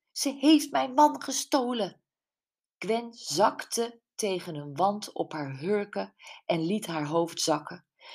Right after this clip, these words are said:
"Ik wil naar huis," jammerde ze. Hoe was het mogelijk? Op een schip met een paar duizend mensen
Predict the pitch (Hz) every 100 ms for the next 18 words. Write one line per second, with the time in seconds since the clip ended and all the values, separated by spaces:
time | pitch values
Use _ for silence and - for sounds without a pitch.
0 | - - 370 - - _ _ - 539 523
1 | 466 494 494 494 - - 523 587 622 640
2 | - - - _ _ _ - 220 226 -
3 | 220 190 196 185 185 _ _ _ _ _
4 | _ - 202 226 226 - - 208 226 -
5 | 226 226 _ _ - 196 269 285 - 233
6 | 214 214 - _ _ _ _ _ _ _
7 | _ - 220 202 160 - - 277 294 -
8 | 175 175 151 147 _ 233 233 220 214 208
9 | 196 180 165 160 - 165